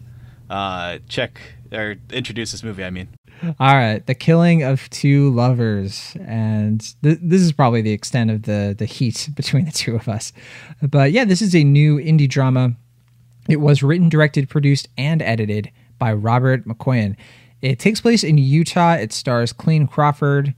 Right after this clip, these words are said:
Speaker 2: Sepideh Moafi, Chris Coy, Avery Pizzuto, Ari Graham, and Ezra Graham.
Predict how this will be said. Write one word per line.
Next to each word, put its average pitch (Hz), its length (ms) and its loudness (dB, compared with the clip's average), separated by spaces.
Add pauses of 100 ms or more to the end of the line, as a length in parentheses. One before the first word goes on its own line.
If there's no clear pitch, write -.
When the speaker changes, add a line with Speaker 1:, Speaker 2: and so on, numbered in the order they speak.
(140)
Speaker 2:
Sepideh 143 400 0
Moafi, 127 500 0
Chris - 220 -4
Coy, 135 340 0
Avery 127 300 -2
Pizzuto, 131 440 0 (420)
Ari 147 240 2
Graham, 135 260 0
and 113 100 0
Ezra 117 240 -2
Graham. 101 360 -2